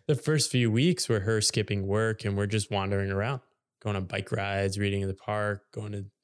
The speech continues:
all these cool things around Taiwan. And meeting her was just so powerful because it was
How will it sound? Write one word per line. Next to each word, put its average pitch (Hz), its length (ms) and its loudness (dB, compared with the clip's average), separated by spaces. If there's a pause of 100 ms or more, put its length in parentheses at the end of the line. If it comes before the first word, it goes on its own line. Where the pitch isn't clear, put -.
all 123 180 0
these 113 200 2
cool 113 160 0
things 107 280 -2
around 98 240 -2
Taiwan. 110 540 -2 (1040)
And 127 420 2
meeting 143 340 4
her 123 200 4
was 110 220 4
just 107 180 2
so 101 180 2
powerful 107 540 0
because 107 380 0
it 110 120 0
was 104 300 -4